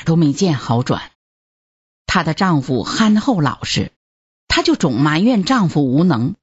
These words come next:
经常对她发脾气，家中的钱财都握在自己手里，什么事都得她说了算。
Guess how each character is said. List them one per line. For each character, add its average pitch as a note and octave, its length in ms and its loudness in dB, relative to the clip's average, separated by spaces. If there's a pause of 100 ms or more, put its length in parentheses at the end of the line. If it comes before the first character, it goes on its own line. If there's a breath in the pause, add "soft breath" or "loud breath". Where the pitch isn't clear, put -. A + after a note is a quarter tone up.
(400)
经 F#4+ 280 0
常 D3 240 0
对 F3 160 0
她 C#3 140 -4
发 C#3+ 220 0
脾 G2+ 260 -4
气， - 260 -4 (680)
家 C4 260 0
中 A3+ 180 -2
的 F3 80 2
钱 D#3 340 0
财 C#3+ 360 -2 (120)
都 C#4+ 180 0
握 D4+ 200 0
在 F3+ 180 -2
自 D#4+ 260 0
己 - 160 -2
手 C3+ 280 -2
里， C3+ 160 -4 (540)
什 - 260 -2
么 C4+ 140 2
事 G3+ 260 0
都 D3+ 160 -2
得 C3 120 -4
她 C4+ 340 0
说 C#3 240 0
了 B2+ 80 0
算。 - 320 -4